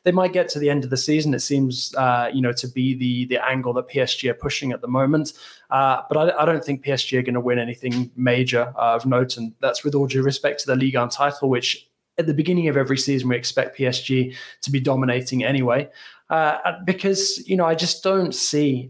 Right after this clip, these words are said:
uh, how Pochettino is suddenly gonna magically, uh, you know, develop some sort of identity, uh, you know, and stamp his mark on this team between now and the end of the season. You know, he, he looks lost,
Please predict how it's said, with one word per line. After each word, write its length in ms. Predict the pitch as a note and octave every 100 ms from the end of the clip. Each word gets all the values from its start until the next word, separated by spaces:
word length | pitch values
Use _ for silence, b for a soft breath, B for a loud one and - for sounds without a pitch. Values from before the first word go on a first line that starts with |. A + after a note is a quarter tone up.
| B2+
uh, 260 | B2 A#2+ -
how 320 | - C#3+ C#3
Pochettino 580 | - - C3 - C#3 B2+
is 160 | B2+
suddenly 300 | - C3+ C3+
gonna 180 | B2+ B2
magically, 760 | B2+ C#3+ D#3 D#3 - - B2 - b b -
uh, 300 | C3 B2+ B2+
you 80 | C3+
know, 120 | B2
develop 500 | B2 C#3+ D3 C#3+ -
some 220 | - C#3
sort 160 | C#3 B2+
of 100 | B2
identity, 880 | B2 C3+ C3+ C3 C3 C3 B2+ B2+ -
uh, 260 | - A#2+ A#2+ C#3+
you 80 |
know, 80 | B2
and 100 | A#2+
stamp 320 | - D3 C3
his 200 | C3+ B2+
mark 260 | C3 B2+ C3
on 120 | B2
this 160 | A#2 -
team 280 | - C3 A#2+
between 320 | A#2 B2 A#2
now 180 | A#2 A#2
and 80 |
the 80 | B2
end 160 | A#2+ A#2
of 60 |
the 60 | A#2
season. 520 | - B2+ A#2+ A#2 A2
You 80 | C3
know, 100 | A2+
he, 260 | B2+ D3 -
he 120 | G#3
looks 380 | G#3+ G#3+ - -
lost, 400 | D#3 E3+ - -